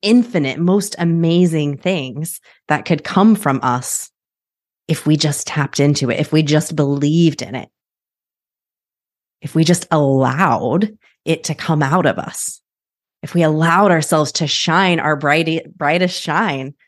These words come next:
to be the magical unicorn who you are. Like, what can, you can feel it, right? Like, you can feel that there is something inside of you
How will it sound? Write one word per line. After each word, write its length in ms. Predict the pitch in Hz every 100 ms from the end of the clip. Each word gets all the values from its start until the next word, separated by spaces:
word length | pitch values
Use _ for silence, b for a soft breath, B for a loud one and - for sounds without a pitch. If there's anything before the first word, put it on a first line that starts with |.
| _ _ _ _ _
to 260 | - 175 170
be 360 | 143 190 220
the 140 | 185 160
magical 540 | 151 151 175 - 170
unicorn 1000 | 160 170 247 226 - 143 135 135 208 233 B B
who 200 | - 214
you 280 | 214 202 208
are. 520 | 170 226 302 107 82 _ _ _ _ _ _ _ _ _ _ _ -
Like, 80 | 180
what 440 | 180 208 262 - - 185
can, 240 | - 240
you 180 | 214 220
can 280 | 320 311 -
feel 220 | 240 294
it, 120 | 151 -
right? 340 | 147 269 294 - _ _ _ _ _ _ -
Like, 140 | 185
you 100 | 254
can 320 | 247 262 175 _ _
feel 300 | 240 277 196
that 180 | 151 -
there 160 | 156
is 180 | 147 -
something 760 | - - 196 220 240 160 143
inside 560 | 131 131 - 151 170 143
of 140 | 117
you 240 | - -